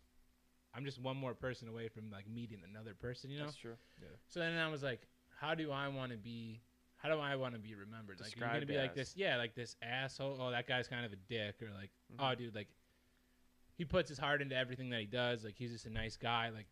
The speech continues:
Speaker 1: blah, blah, blah," like, and then I s-, and then I kinda looked at it like, I wanna do small business type stuff. Well, one of the best ways to do that is just literally, like,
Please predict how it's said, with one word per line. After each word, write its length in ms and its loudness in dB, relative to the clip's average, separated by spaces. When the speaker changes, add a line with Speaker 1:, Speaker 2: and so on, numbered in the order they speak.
Speaker 1:
blah, 120 2
blah, 100 2
blah," 220 0
like, 200 -8
and 160 -2
then 100 6
I 120 6
s-, 240 -6
and 120 -4
then 120 2
I 60 2
kinda 240 2
looked 200 0
at 180 2
it 60 -4
like, 280 -10
I 80 -2
wanna 200 2
do 100 -2
small 260 -6
business 400 -6
type 240 -16
stuff. 320 -18
Well, 220 -18
one 120 -8
of 60 -6
the 60 -8
best 280 -2
ways 200 -2
to 60 -12
do 140 -10
that 300 -4
is 140 -12
just 280 -18
literally, 340 -16
like, 280 -14